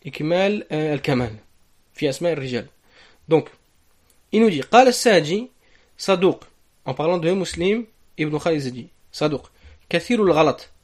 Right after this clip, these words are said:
Il fait beaucoup d'erreurs dans le hadith. صاحب رأي وفقه. Mais il était connu pour le fiqh, et cetera. On, on l'appelait فقيه مكة, et cetera. Donc, حدثني أحمد بن محمد قال سمعت يحيى بن معين يقول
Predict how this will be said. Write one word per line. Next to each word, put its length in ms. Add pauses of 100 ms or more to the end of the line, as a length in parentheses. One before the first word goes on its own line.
(140)
Il 60
fait 120
beaucoup 220
d'erreurs 420
dans 100
le 60
hadith. 340 (840)
صاحب 420
رأي 260
وفقه. 340 (440)
Mais 380 (200)
il 80
était 120
connu 220
pour 140
le 60
fiqh, 300 (100)
et 60
cetera. 340
On, 180
on 180
l'appelait 320
فقيه 340
مكة, 520
et 80
cetera. 300 (1400)
Donc, 180
حدثني 680
أحمد 260
بن 60
محمد 480
قال 320
سمعت 460
يحيى 400
بن 120
معين 320
يقول 440